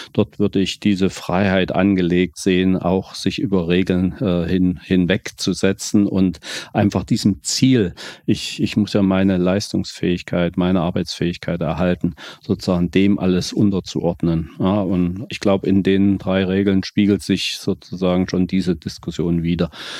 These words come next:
Generell bin ich, äh, Anhänger einer, äh, Koexistenz und auch einer, äh, Kollaboration. Ich denke, in Zusammenarbeit zwischen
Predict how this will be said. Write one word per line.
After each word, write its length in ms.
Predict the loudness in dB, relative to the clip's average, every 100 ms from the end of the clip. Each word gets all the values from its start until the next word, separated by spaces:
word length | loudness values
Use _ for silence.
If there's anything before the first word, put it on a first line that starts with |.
| -14 -14 -16 -20 -2
Generell 460 | 2 2 4 2 2
bin 200 | 0 0
ich, 400 | -2 -4 -6 0
äh, 360 | 2 4 2 0
Anhänger 640 | 0 2 2 2 2 0 0
einer, 320 | 0 0 -2 -6 -6
äh, 160 | -4 -2
Koexistenz 960 | 2 2 2 0 -2 -2 0 0 2 0
und 100 | 0
auch 160 | 0
einer, 300 | 0 0 -2 -2
äh, 200 | -2 -2
Kollaboration. 1000 | -2 0 0 0 -2 -2 -4 -4 0 0 -2
Ich 220 | -6 -6
denke, 400 | -2 -2 0 -2
in 400 | 0 2 2 0
Zusammenarbeit 960 | -4 -2 2 2 2 -2 -4 -2 -2 -4
zwischen 600 | -8 -6 -6 0 2 2